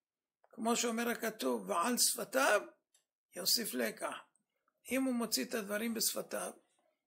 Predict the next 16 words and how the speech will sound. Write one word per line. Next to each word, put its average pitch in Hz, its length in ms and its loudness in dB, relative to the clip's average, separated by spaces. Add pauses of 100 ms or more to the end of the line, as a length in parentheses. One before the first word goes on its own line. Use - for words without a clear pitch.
(160)
הוא 202 120 -8
מוסיף 220 380 2
לקח. - 380 -6 (1000)
ואמר 214 360 4
רב 247 140 2
חנינא, 247 420 2
"הרבה 214 340 2
למדתי 233 480 -2
מרבותיי, 208 1080 -2 (640)
יותר 254 460 2
מחבריי, 233 1040 -2 (120)
ומתלמידיי 226 1120 -2
יותר 202 400 -4
מכולם". 107 760 -8 (2000)
מה 214 140 4
ההבדל 277 420 6